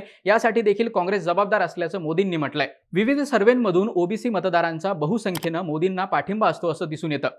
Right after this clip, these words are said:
त्यामुळे मोदींनी इतके वर्ष मागासवर्ग आयोगाला घटनात्मक दर्जा नसल्याचा उल्लेख करून ओबीसी वोट बँक मजबूत करण्याचा प्रयत्न केल्याचं बोललं जातंय. मोदींच्या भाषणाचा चौथा मुद्दा सांगता येईल तो म्हणजे इंडिया अलायन्सवर केलेली टीका.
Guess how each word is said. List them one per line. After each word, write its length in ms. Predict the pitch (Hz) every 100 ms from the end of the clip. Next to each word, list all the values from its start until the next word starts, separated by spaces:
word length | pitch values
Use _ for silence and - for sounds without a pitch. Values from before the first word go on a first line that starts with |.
| _ _ -
त्यामुळे 260 | 135 147
मोदींनी 460 | 156 151 180 180 196 208 -
इतके 240 | 180 - 262
वर्ष 260 | 202 190
मागासवर्ग 500 | 214 175 196 214 214
आयोगाला 420 | 220 165 170 180
घटनात्मक 520 | 180 156 185 180 202 170
दर्जा 280 | 156 156
नसल्याचा 440 | 170 151 - 180 202 -
उल्लेख 220 | 170 240 240
करून 220 | 208 214 226 - -
ओबीसी 340 | 190 233 262 247
वोट 120 | 180
बँक 280 | 170 202 202
मजबूत 300 | 175 160 233 -
करण्याचा 320 | 170 160 180
प्रयत्न 320 | 165 175 190
केल्याचं 400 | 180 156 156 190
बोललं 240 | 160 175 180
जातंय. 280 | 143 135 - - - - - 175
मोदींच्या 360 | 196 262 285
भाषणाचा 500 | 226 196 240 226 196
चौथा 300 | 202 180 180
मुद्दा 280 | 214 170 196
सांगता 320 | 190 165 165
येईल 140 | 175 135
तो 140 | 165
म्हणजे 260 | 165 165 202
इंडिया 280 | 165 160 202
अलायन्सवर 420 | 165 156 151 185
केलेली 340 | 160 147 151
टीका. 340 | 165 160 151